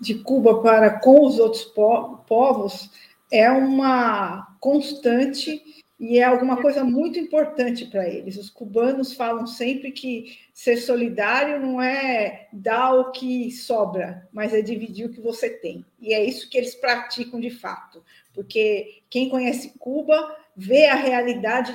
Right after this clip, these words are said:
difícil que eles passam com as sanções do bloqueio dos Estados Unidos, e mesmo assim eles conseguem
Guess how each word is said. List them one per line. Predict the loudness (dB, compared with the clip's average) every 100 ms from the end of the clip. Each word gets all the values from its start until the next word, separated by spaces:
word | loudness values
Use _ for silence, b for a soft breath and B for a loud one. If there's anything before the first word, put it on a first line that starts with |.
| -10
difícil | -10 -10 -10 -12
que | -4
eles | -4 -4
passam | -10 -4 -2 -2 -6 -10
com | -10 -10 -10 -14 b -14
as | -10
sanções | -6 -6 -6 -6 -2 -2 -2
do | -6
bloqueio | -2 -2 -2 -2 0 0 -2 -10
dos | -12 -12
Estados | -10 -6 -6 -6
Unidos, | -8 -8 -6 -6 -8 -14 B B _
e | 2
mesmo | 4 4 2
assim | -4 -6 -8 -6 -6 -8 _
eles | -2 -2
conseguem | -4 -4 -2 -4 -4 -2 -2 -4 -8